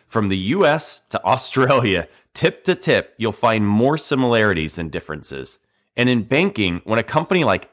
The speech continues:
Apple has to move money between any and all U N countries, it's gotta work. So ultimately, we are all in this together.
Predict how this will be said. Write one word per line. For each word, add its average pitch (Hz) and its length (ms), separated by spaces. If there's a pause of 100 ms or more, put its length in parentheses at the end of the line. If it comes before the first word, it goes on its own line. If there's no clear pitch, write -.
(100)
Apple 147 480 (220)
has 120 180
to 117 100
move 120 400
money 107 400
between 104 600 (180)
any 143 300
and 101 120 (100)
all 101 280
U 98 300
N 95 200
countries, - 600 (240)
it's 104 220
gotta 120 320
work. 80 560 (300)
So 127 560
ultimately, 160 680
we 139 160
are 131 440
all 110 220
in 101 200
this 98 180
together. 80 480